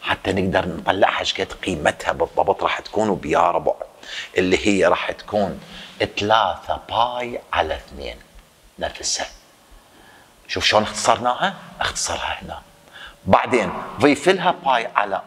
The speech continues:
أربعة زائدًا باي على أربعة. تصير سبعة باي على أربعة. سبعة باي على أربعة. خليت التحرك مو مثل ذيك تسعين تسعين، لأن كانت ز-، زا إكس،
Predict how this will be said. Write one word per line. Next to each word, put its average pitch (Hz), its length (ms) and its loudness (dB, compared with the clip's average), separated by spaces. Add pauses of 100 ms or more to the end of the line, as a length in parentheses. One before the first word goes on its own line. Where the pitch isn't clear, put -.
أربعة - 460 0 (400)
زائدًا 113 500 4
باي 95 480 2 (140)
على 85 220 0 (100)
أربعة. - 420 -2 (960)
تصير 98 300 2
سبعة - 760 2
باي 139 420 2 (1000)
على 92 260 4 (120)
أربعة. 117 460 2 (380)
سبعة 92 720 2
باي 151 420 2 (560)
على 117 320 4
أربعة. 104 400 2
خليت 147 380 2
التحرك 165 540 0
مو 180 80 -6
مثل 190 260 -2
ذيك 156 140 -2
تسعين 156 460 0
تسعين، 135 460 0 (300)
لأن 123 180 6
كانت 139 380 4
ز-، 131 220 0
زا 135 280 6 (100)
إكس، - 380 2